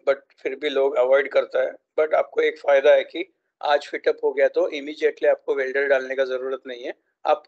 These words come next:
आरा-, आसानी से प्लान करके वेल्डर डाल सकता है, क्योंकि बहुत सारा, अ, साइट पे वेल्डर्स कम रहता है, वेल्डर्स उसके पास ज़्यादा नहीं रहता है। पर अगर वही आपको अगर फिटअप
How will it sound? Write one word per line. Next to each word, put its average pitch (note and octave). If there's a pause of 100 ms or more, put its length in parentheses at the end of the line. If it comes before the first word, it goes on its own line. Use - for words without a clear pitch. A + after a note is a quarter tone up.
(140)
आरा-, C#3+
आसानी D3
से D#3
प्लान C3+
करके -
वेल्डर C3+
डाल B2
सकता -
है, B2+
क्योंकि C#3+
बहुत C3
सारा, C#3 (920)
अ, B2
साइट C3
पे D#3+
वेल्डर्स C#3 (100)
कम C#3+
रहता C3
है, E3
वेल्डर्स C3
उसके -
पास C3
ज़्यादा B2
नहीं B2
रहता A2
है। D#2+ (520)
पर D#3
अगर D#3+
वही D#3+
आपको D3+
अगर C#3+
फिटअप -